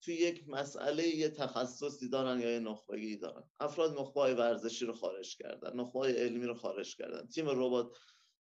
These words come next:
رباتیک افغانستان پناهندگی گرفتش. چه می‌دونم ب-،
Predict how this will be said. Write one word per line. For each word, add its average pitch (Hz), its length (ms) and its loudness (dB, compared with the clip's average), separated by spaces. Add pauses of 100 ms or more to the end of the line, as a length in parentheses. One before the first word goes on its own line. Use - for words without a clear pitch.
(220)
رباتیک 139 400 2
افغانستان 123 880 0
پناهندگی 110 760 -2
گرفتش. - 600 -8 (320)
چه 135 140 -4
می‌دونم 123 340 0
ب-، 123 220 0